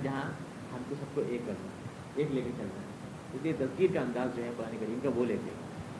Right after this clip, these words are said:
اب اس میں جو بحثیں ہیں مثلاً علماء کرام میں، وہ کیا ہیں؟ اللہ کو ہم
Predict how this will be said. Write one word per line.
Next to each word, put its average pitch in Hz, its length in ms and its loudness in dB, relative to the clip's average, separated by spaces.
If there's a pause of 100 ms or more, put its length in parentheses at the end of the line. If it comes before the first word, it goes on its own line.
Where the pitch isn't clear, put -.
(1400)
اب 196 220 4
اس 208 160 6
میں 220 100 8
جو 208 120 12
بحثیں 196 360 10
ہیں 214 140 8
مثلاً 196 340 8
علماء 170 160 8 (100)
کرام 160 220 4
میں، 135 120 2 (120)
وہ 156 140 4
کیا 180 100 6
ہیں؟ 170 180 2 (1300)
اللہ 147 180 6 (120)
کو 139 80 0
ہم 127 60 0